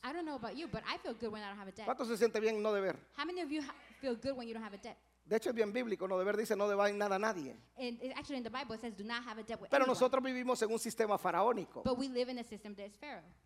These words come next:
Speaker 2: donde el crédito es el que domina.
Speaker 1: where credit is what domains.
Speaker 2: Pero ¿quiénes tienen crédito? ¿Quiénes
Speaker 1: But
Speaker 2: tienen buen crédito
Speaker 1: who
Speaker 2: en
Speaker 1: are the
Speaker 2: Estados
Speaker 1: ones that
Speaker 2: Unidos?
Speaker 1: have a great credit in the United States?
Speaker 2: Los que deben.
Speaker 1: Those that have debts.
Speaker 2: Si usted todo lo compra cash, usted nunca va a hacer crédito.
Speaker 1: If you buy everything cash, you'll never make a credit.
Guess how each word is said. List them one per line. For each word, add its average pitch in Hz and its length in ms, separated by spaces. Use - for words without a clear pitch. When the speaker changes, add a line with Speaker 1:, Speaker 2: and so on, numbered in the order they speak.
Speaker 2:
donde 208 640
el 185 240
crédito 262 420
es 214 80
el 196 100
que 185 100
domina. 185 380
Speaker 1:
where 240 180
credit 269 340
is 220 80
what 214 160
domains. 214 440
Speaker 2:
Pero 214 180
¿quiénes 294 260
tienen 285 300
crédito? 233 380
¿Quiénes 277 200
Speaker 1:
But 240 40
Speaker 2:
tienen 254 220
buen 247 160
crédito 262 340
Speaker 1:
who 370 60
Speaker 2:
en - 20
Speaker 1:
are 349 60
the 311 80
Speaker 2:
Estados 294 80
Speaker 1:
ones 294 160
that 269 80
Speaker 2:
Unidos? 262 100
Speaker 1:
have 262 80
a 220 100
great 240 220
credit 262 240
in 214 80
the 208 60
United 190 260
States? 269 260
Speaker 2:
Los 175 160
que 202 100
deben. 233 320
Speaker 1:
Those 220 180
that 202 80
have 185 300
debts. - 320
Speaker 2:
Si 240 60
usted 277 220
todo 277 160
lo 262 100
compra 262 320
cash, 339 240
usted 214 180
nunca 202 200
va 190 60
a - 20
hacer 190 120
crédito. 214 320
Speaker 1:
If 240 140
you 233 100
buy 226 160
everything 220 300
cash, 277 240
you'll 220 100
never 202 160
make 196 220
a - 20
credit. 277 280